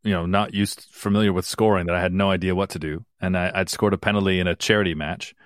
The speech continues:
um, of which moments before Stephen Caldwell handed me the ball, uh, his son, uh, said to him, "I can't believe you're letting him shoot. If we, if he misses, we're out." And he, <laughs> and to which Stephen looks at his son, who's about ten, and says,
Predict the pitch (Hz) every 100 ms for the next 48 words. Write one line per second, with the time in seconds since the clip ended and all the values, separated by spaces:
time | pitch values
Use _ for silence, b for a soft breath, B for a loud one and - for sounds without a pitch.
0 | b b 85 85 85 113 104 104 - 110
1 | 117 110 - 98 101 101 92 - 101 95
2 | 95 92 90 95 92 90 90 87 85 82
3 | 78 _ b b b 82 82 - - 90
4 | - 131 120 92 87 - - 85 82 80
5 | 95 87 82 85 80 - - 214 175 185
6 | 165 170 180 180 160 151 - 196 185 147
7 | - 165 156 143 B B 156 - 180 165
8 | 208 226 165 143 135 170 160 190 240 202
9 | - - _ _ _ _ _ - 104 107
10 | 110 104 92 - - - 110 104 - -
11 | - - - 110 101 98 98 104 92 -
12 | 92 90 85 85 - 107 92 82 - 82
13 | 78